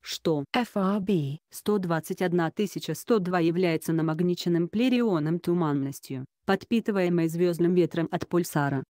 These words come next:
Speaker 1: Хотя пока быстрые радиовсплески остаются необъясненным явлением, в две тысячи девятнадцатом году научному сообществу было представлено много данных, которые приближают астрономов к разгадке.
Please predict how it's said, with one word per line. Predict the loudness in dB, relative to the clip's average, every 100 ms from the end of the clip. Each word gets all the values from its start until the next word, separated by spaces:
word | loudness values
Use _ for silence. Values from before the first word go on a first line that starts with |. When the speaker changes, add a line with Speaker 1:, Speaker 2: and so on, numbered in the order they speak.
| _ _ _
Speaker 1:
Хотя | -2 0 0
пока | -2 0 0
быстрые | 2 -4 -2 -2 0
радиовсплески | -2 -2 -2 -4 0 2 0 -2
остаются | -4 0 0 0 0 2
необъясненным | 2 2 -2 0 2 4 2
явлением, | 0 -2 -4 -4 -4 -4 -8 -12 _
в | -4 -2
две | 0 0
тысячи | 0 -4 -4 -6
девятнадцатом | -2 -2 0 -2 -2 -6 -2 -2 -2
году | -2 0 2
научному | 2 2 0 2 0 0
сообществу | 0 0 0 -4 -8 -6 -6 -4
было | -2 -2
представлено | -2 -4 -6 -2 0 2 2 2
много | 2 2 2 0
данных, | 0 0 -2 -4 -8 -16 _ _
которые | -2 0 0 0
приближают | 0 0 2 0 2 0 0
астрономов | -2 -4 -2 0 0 -2 -4
к |
разгадке. | -4 -4 -2 -4 -4 -8 -8